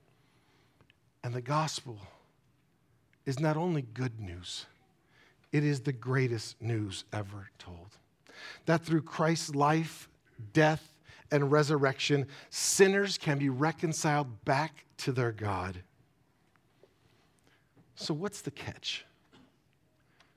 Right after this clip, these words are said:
Like, like, what's the fine print? You know the print in, like, a two font that no one can read?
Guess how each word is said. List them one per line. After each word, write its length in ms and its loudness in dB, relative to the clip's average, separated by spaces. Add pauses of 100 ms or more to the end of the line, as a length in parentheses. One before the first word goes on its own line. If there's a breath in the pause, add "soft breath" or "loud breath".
(120)
Like, 180 4
like, 200 4
what's 200 -2
the 120 -4
fine 420 0
print? 320 -6 (200)
You 120 -4
know 100 4
the 80 -2
print 260 -4
in, 60 -4
like, 160 0
a 60 -4
two 260 0
font 400 2 (340 soft breath)
that 140 -2
no 160 4
one 160 4
can 140 0
read? 300 4